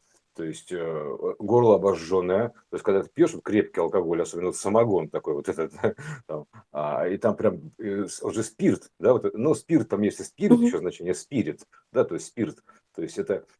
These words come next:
Speaker 1: ты пьёшь этот спирт, допустим, ну, это, конечно, чуть, я не знаю, что это такое, но я представляю, что это, наверно, совсем <laughs> хорошо. То есть там сжигает горло. То есть, э, и,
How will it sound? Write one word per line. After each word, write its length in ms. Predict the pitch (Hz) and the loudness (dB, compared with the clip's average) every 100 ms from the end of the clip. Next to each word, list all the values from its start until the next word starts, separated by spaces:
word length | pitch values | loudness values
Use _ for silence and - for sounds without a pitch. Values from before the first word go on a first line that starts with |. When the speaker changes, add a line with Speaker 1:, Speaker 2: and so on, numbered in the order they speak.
| - | -12
Speaker 1:
ты 80 | 104 | -6
пьёшь 280 | 110 101 90 | 0 0 0
этот 220 | 90 76 | -8 -8
спирт, 380 | - - 190 - | -10 -2 -2 0
допустим, 460 | 92 92 92 - 92 | -4 -4 -8 -8 -8
ну, 100 | 82 98 | -6 -4
это, 180 | 101 | -2
конечно, 240 | 107 107 - | 2 2 0
чуть, 120 | 104 | -10
я 240 | 113 113 113 | -2 0 0
не 60 | |
знаю, 300 | 117 113 87 | 2 2 2
что 120 | 80 87 | 0 -4
это 80 | - | 0
такое, 400 | - 196 170 90 | 2 8 8 8
но 120 | 95 | 4
я 80 | 98 | 0
представляю, 360 | 101 117 123 | 0 2 4
что 120 | - 92 | 2 -2
это, 100 | 92 - | -6 -2
наверно, 160 | 98 | -2
совсем 440 | - 110 - 92 78 | 0 0 0 -2 -2
<laughs> 340 | 101 95 98 | -2 -2 -2
хорошо. 480 | 92 95 - 82 - 156 160 - | 0 0 0 -4 -4 -4 -6 -2
То 60 | 92 | -2
есть 120 | - - | -2 -12
там 140 | - 85 | -6 -6
сжигает 480 | 78 131 135 90 80 | -2 4 6 4 2
горло. 380 | 107 82 71 - _ - _ | 0 0 -2 -10 _ -20 _
То 80 | 82 | -10
есть, 280 | 78 - 55 | -10 -12 -10
э, 500 | 60 73 60 78 - | -8 -8 -8 -8 -8
и, 280 | 110 104 | -4 -2